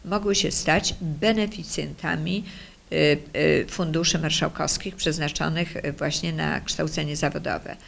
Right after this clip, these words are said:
Jako centra kompetencji zawodowych będą mogły sięgać po fundusze marszałkowskie, które dla Małopolski,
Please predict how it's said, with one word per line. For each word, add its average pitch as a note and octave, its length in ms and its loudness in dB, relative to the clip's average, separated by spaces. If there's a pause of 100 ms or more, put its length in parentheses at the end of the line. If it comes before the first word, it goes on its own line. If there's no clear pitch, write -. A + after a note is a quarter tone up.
(400)
Jako - 220 0
centra F#3+ 320 0
kompetencji F3 600 -4
zawodowych F3 500 2
będą E3+ 220 -4
mogły E3 220 -4
sięgać E3+ 320 -2
po - 120 -8
fundusze F3 340 -2
marszałkowskie, D#3+ 580 -2
które E3+ 280 2
dla F3 260 4
Małopolski, F#3 720 0